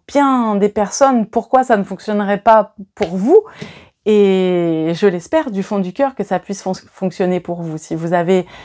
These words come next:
le besoin de trouver un logement et que vous êtes, euh, dans une impasse et que ça commence à être un petit peu difficile à, à, à trouver, eh bien, tentez ce rituel.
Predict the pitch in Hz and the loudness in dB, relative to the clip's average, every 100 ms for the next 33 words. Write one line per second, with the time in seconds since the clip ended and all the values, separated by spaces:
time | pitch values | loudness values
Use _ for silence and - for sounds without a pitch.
0 | - - 170 165 156 220 214 226 185 - | -18 -6 -2 -2 -2 -2 0 0 -2 -6
1 | 196 180 185 180 208 202 226 226 175 180 | -8 -6 -4 0 0 0 -2 -2 -4 -8
2 | 160 170 202 208 190 170 165 185 190 220 | -8 0 0 2 0 -2 0 -2 -2 -2
3 | 202 196 214 208 - 170 175 170 165 - | -2 0 0 0 -6 -8 -2 -2 -4 -12
4 | - - - - - 190 196 202 202 185 | -20 -20 -20 -10 0 0 2 0 0 -2
5 | - 202 196 214 226 208 202 208 233 190 | -2 -4 -4 -2 -2 -2 -4 -6 -2 0
6 | 156 156 - - _ _ _ _ 175 170 | 0 -2 -8 -14 _ _ _ _ 0 2
7 | 156 - 185 185 - 202 240 302 - - | 2 2 0 0 -2 4 4 4 -6 -20
8 | - - - - - - _ 226 185 202 | -20 -20 -20 -20 -20 -20 _ 0 2 4
9 | 220 214 202 196 190 180 180 - _ 247 | 4 4 4 2 2 0 -4 -10 _ 2
10 | 247 285 254 247 220 214 - 190 185 262 | 2 0 0 0 0 -2 -4 -2 0 0
11 | 185 | -4